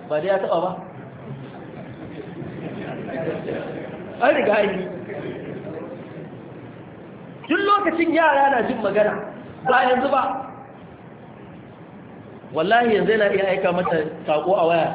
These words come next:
"I love you." Yana iya wa bai jin kunya. Ce, "I love," kawai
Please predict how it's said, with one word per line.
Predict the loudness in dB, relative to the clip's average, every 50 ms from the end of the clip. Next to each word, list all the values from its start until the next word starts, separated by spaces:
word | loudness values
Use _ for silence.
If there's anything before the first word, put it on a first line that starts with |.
| -4 -4 -2 0 0
"I | 2
love | 2 2 2 2 0
you." | -2 -4 -6 -8 -10 -12 -14 -14 -16 -16 -16 -16 -16 -10 -6 -2 0
Yana | 2 4 4 6 6
iya | 6 6 6 6
wa |
bai | 4 4 2
jin | 2 2 0
kunya. | 0 0 2 2 2 2 0 -4 -6 -10 -12 -14 -14 -14 -16 -16 -16 -16 -16 -10 -6
Ce, | -2
"I | 0 2 4 4
love," | 4 4 2 2 2
kawai | 4 4 4 4 2